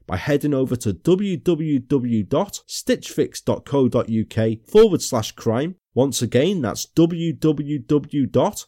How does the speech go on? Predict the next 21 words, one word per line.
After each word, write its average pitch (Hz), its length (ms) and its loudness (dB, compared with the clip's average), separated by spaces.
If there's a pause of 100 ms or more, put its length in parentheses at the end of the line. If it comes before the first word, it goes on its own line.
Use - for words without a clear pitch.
s 185 280 0
t 120 280 0
i 185 220 0
t 110 320 -4
c 233 480 -2
h 131 480 -2
f 202 320 -2
i 107 200 -2
x - 560 -4
dot - 200 -4
co 151 280 6
dot 110 260 0
u 104 160 0
k 127 440 0
forward 196 320 4
slash - 300 -4
crime, 117 480 -2 (100)
and 87 120 -4
let 107 180 -2
Stitch - 420 -2
Fix - 380 -6